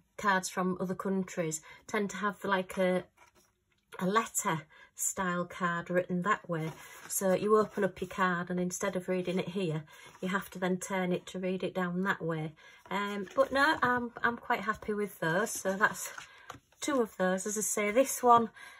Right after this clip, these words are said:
it's just the balloons. I suppose it could be a Christmas birthday or something. But, uh, if there were Christmassy colours, if they were, like, gold, green and red or something,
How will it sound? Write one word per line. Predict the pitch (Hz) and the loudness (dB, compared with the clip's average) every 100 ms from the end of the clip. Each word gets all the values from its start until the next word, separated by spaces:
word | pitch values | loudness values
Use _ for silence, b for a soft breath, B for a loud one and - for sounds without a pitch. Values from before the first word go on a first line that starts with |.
| B - | B -4
it's | 370 359 | -4 -2
just | 392 - | -2 -4
the | 262 | -6
balloons. | 233 196 220 359 277 208 - | -6 -2 0 0 -2 -6 -6
I | - | -6
suppose | - - 440 349 | -6 2 4 4
it | 440 | 0
could | - - | -8 -10
be | 180 | -10
a | |
Christmas | - 214 - 196 185 | -6 -6 -4 -4 -6
birthday | - 196 214 220 - 214 214 | -4 -4 -4 -6 -8 -6 -4
or | 214 | -6
something. | - 220 220 - 240 240 B B B B B - | -6 -6 -6 -4 -4 -6 B B B B B -16
But, | 220 214 - _ - - | -10 -10 -10 _ -12 -4
uh, | 240 | -4
if | 240 247 | -2 -4
there | 285 | -4
were | |
Christmassy | 302 370 370 339 - 311 | 0 0 2 0 0 -4
colours, | - 320 202 180 | -2 0 2 0
if | 185 - | -4 -4
they | |
were, | 208 | -2
like, | 214 - - | -2 -2 0
gold, | 220 214 214 202 | 2 2 0 -2
green | - 208 202 196 | -4 -2 -2 -4
and | 196 196 | -4 -2
red | 220 208 | -2 0
or | 165 180 | -4 -4
something, | - 175 180 - - 160 | -6 -6 -6 -6 -8 -8